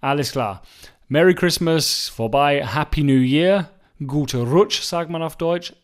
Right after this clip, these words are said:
Good Slide. Das sagen wir nicht. Wir sagen Happy twenty twenty-two oder Happy New Year. Ähm, ich wünsche alle, äh, vor allem Gesundheit.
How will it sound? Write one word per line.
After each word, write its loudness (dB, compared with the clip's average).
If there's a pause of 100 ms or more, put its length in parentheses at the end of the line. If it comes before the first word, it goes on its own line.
(380)
Good -2
Slide. 0 (140)
Das -12
sagen -4
wir -6
nicht. -6
Wir -8
sagen -8
Happy -10
twenty -8
twenty-two -8
oder -10 (520)
Happy -4
New 0
Year. -4 (580)
Ähm, -2
ich -2
wünsche -4
alle, -2 (260)
äh, -16
vor -6
allem -2 (800)
Gesundheit. -4